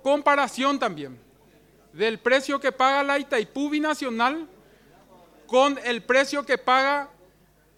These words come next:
la Itaipú Binacional, pero en Brasil, en licitación a licitación en Brasil, y el precio estimado en principio que tenía la Itaipú Binacional para esos pupitres.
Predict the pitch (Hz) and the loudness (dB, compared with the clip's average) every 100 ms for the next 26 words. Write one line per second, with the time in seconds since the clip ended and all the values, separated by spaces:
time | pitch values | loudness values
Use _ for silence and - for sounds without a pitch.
0 | _ _ _ _ - 220 233 214 180 254 | _ _ _ _ -2 0 2 -2 -4 -4
1 | 285 302 294 233 262 320 - 240 254 254 | -2 -2 -2 -2 -2 0 2 4 4 2
2 | 180 277 277 165 165 170 208 196 165 208 | 0 2 2 0 -8 -10 -8 -8 -6 -4
3 | 254 262 262 277 214 247 262 269 254 - | -4 -4 -6 -4 -2 -2 -2 -2 -2 0
4 | 277 339 - _ _ _ _ _ _ _ | -2 -2 -8 _ _ _ _ _ _ _
5 | _ - _ - - _ _ _ _ 240 | _ -20 _ -20 -20 _ _ _ _ -4
6 | 262 254 - - 262 294 311 285 294 - | -2 -2 -8 0 2 2 2 2 2 0
7 | 240 202 240 320 311 156 151 240 277 262 | -6 0 4 4 4 0 -4 -4 -4 -6
8 | 262 190 - 311 320 240 220 208 185 190 | -8 -6 0 0 0 -4 -4 -6 -8 -8
9 | 196 190 180 175 180 190 196 202 165 156 | -8 -8 -12 -12 -14 -12 -12 -12 -10 -10
10 | 170 196 175 151 190 220 180 160 151 127 | -8 -6 -6 -8 -12 -12 -14 -16 -16 -18